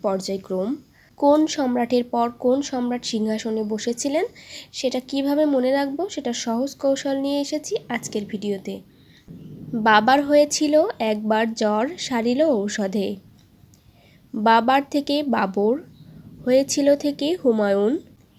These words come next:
একবার থেকে আকবর, জ্বর থেকে জাহাঙ্গীর, সারিল থেকে শাহজাহান, ঔষধে থেকে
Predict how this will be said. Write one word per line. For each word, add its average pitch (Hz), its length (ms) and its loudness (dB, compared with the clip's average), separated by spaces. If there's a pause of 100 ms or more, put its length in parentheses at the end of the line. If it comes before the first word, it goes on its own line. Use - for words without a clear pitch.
(100)
একবার 233 500 0
থেকে 294 260 -2
আকবর, 208 460 0 (500)
জ্বর 240 320 2
থেকে 285 380 -4
জাহাঙ্গীর, 208 640 -2 (380)
সারিল 233 480 -2
থেকে 302 340 -4
শাহজাহান, 208 680 -4 (200)
ঔষধে 269 380 -2
থেকে 294 240 -6